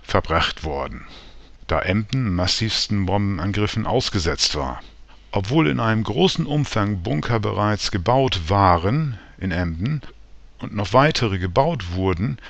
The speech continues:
waren die ständigen Luftangriffe extrem belastend für die Zivilisten. Heute kann man sich auf der Seite von bunkermuseum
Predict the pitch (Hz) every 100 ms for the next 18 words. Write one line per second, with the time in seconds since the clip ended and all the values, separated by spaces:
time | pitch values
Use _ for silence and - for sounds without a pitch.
0 | - 120 120 117 107 - 143 151 143 120
1 | 113 127 - 113 113 - - - 110 -
2 | 104 - - - - 110 135 110 92 104
3 | - - 107 - 98 95 - 107 101 95
4 | - - - - - - - 131 147 135
5 | 120 117 113 104 104 98 101 90 117 117
6 | 120 - 104 98 95 87 - 131 120 107
7 | 104 87 104 101 95 95